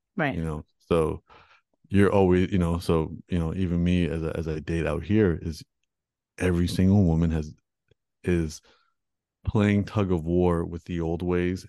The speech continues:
Speaker 2: and the new ways,
Speaker 1: Mm-hmm.
Speaker 2: you know? So there's, I want to be able to start my own business and not have my guy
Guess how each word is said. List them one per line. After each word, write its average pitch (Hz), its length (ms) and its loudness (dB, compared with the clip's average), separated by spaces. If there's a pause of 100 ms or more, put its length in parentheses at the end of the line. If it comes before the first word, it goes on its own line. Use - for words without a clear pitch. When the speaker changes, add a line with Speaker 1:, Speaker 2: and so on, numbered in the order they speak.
Speaker 2:
and 82 240 -4
the 78 80 -8
new 80 260 -2
ways, - 460 -10 (240)
Speaker 1:
Mm-hmm. 175 160 0
Speaker 2:
you 160 80 -2
know? 80 180 -6
So - 220 -20
there's, 80 480 -6 (1300)
I 104 120 2
want 98 440 2
to 98 100 -6
be 95 200 -2
able 90 220 0
to 87 100 -10
start 87 380 -4
my 87 180 -4
own 85 300 -4
business 92 680 0
and 82 640 -8 (180)
not 95 320 0
have 92 220 0
my 80 220 -4
guy 85 420 -4